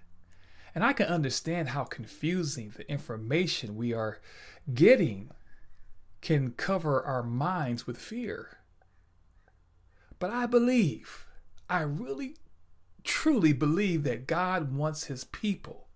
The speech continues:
to maintain, and I mean maintain their focus and to keep the Lord their biggest priority.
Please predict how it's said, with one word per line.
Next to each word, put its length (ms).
to 140
maintain, 1080
and 120
I 100
mean 340
maintain 920
their 180
focus 800
and 180
to 120
keep 500
the 120
Lord 720
their 340
biggest 800
priority. 960